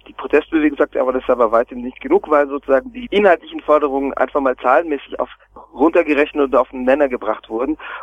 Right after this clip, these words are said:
Und die Protestbewegung sagt jetzt, also was erforderlich wäre, wären zweieinhalb Milliarden, was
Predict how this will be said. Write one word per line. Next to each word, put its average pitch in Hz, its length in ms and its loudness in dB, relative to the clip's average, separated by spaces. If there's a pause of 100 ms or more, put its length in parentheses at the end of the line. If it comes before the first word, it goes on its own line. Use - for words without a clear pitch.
(120)
Und 160 280 2 (140)
die 151 100 -8
Protestbewegung 160 720 2
sagt - 240 -2
jetzt, 156 180 -2
also 147 200 -2
was 143 160 -2
erforderlich 147 720 0
wäre, 135 420 0
wären 120 600 -2
zweieinhalb 123 380 2
Milliarden, 165 540 0 (280)
was 147 200 0